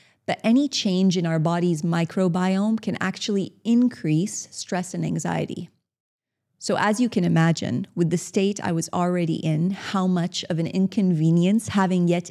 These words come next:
another thing to add to my already stressful life. I worked with two nutritionists in Kuwait because I wasn't getting fast enough results. I consulted with a specialized nutritionist in London.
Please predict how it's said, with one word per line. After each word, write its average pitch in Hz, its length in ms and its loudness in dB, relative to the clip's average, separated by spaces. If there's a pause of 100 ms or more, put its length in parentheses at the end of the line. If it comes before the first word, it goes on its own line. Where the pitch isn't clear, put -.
another 180 520 0
thing 151 440 2 (300)
to - 140 2
add 175 260 2
to 196 100 -2
my 175 220 0
already 175 400 2
stressful 165 480 -4
life. 196 480 -2 (460)
I 175 100 -2
worked 165 320 -4
with 165 240 0
two 226 260 6
nutritionists 214 840 4
in 165 140 0
Kuwait 151 500 0 (600)
because 170 500 0
I 170 120 2
wasn't 170 360 2
getting 165 460 4 (140)
fast - 380 -2
enough 156 240 -2
results. 160 720 -2
I 180 100 0
consulted 170 680 -2
with 160 320 2
a 160 120 -2
specialized 165 540 -2
nutritionist 165 600 0
in 175 100 2
London. 160 500 2